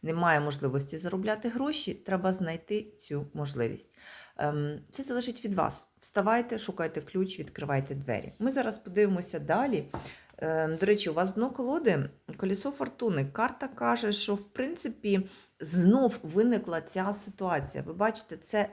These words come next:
циклічність. Тобто це не новий такий момент, що ви все життя до того жили, раділи, а це те, що сталося знов. Ем, будемо дивитися, як далі буде у вас, е,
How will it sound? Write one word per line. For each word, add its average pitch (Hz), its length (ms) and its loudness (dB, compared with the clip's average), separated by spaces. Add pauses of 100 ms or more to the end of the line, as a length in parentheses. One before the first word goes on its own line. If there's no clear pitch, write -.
циклічність. 196 920 -2 (360)
Тобто 196 460 4
це 208 280 2
не 190 140 4
новий 185 380 2
такий 233 360 -2
момент, 214 420 2
що 190 140 -4
ви 170 320 0
все 175 220 -6
життя 170 280 -6
до 156 120 -8
того 160 260 -4
жили, 170 360 0
раділи, 214 580 0 (240)
а 165 320 0 (140)
це 196 220 0
те, 220 300 -2
що 202 160 -4
сталося 220 680 -2
знов. 202 380 4 (840)
Ем, 151 520 -4
будемо 160 280 0
дивитися, 247 460 0
як 190 360 2
далі 233 320 2
буде 180 280 0
у 202 120 4
вас, 180 480 -2
е, 190 220 0